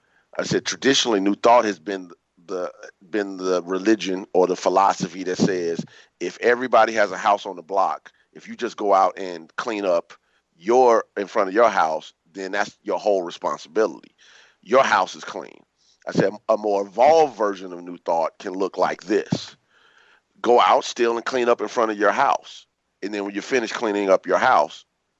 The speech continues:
help your neighbor clean up in front of theirs." And I think that hopefully that when I saw your work, I s-, actually saw that evolving right in front of my eyes. So from your perspective, um,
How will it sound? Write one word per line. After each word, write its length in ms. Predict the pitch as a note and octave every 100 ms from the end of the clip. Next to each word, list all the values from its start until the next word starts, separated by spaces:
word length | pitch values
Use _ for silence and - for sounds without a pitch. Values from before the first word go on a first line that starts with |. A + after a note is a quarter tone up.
| -
help 180 | B2+ -
your 100 | G2
neighbor 260 | A2+ F#2+
clean 260 | - G2+ F#2
up 140 | F2
in 60 | E2
front 200 | F2 D#2+
of 100 | D#2+
theirs." 480 | E2 A1+ - - - _ _ _ _ _ _ _ _ _ _ _ _ - - _ G#2+
And 120 | G#2+
I 60 |
think 220 | G#2+ B2 G2+
that 200 | G2+ F#2 _ -
hopefully 600 | - D3+ - B2 G#2+ G2 F2 G2
that 180 | G#2+ A#2+ - -
when 160 | G#2+ A2
I 60 |
saw 220 | B2 C3 A2+
your 220 | A#2+ G#2
work, 340 | B2+ C3+ - _ _ _
I 80 | F#2+
s-, 220 | G2 - B2
actually 400 | A#2+ A#2 G#2+ G2+
saw 520 | - B2 C3+ A#2+ A2 - _ _
that 220 | A#2 A#2+
evolving 920 | A2+ G#2+ - C3 D3 C3+ F2+ F2 F2+ _ _ _ -
right 200 | A#2 A#2+
in 80 | G#2+
front 240 | - A2
of 100 | G2+
my 100 | F#2
eyes. 560 | F2+ F2 C#2+ - - - _ -
So 200 | - B2+
from 200 | A#2 A2
your 200 | A#2 D#3+
perspective, 760 | - C3 - G#2 F2 - F2 - _ _ - _ _ _ -
um, 440 | F2+ E2+ E2 D#2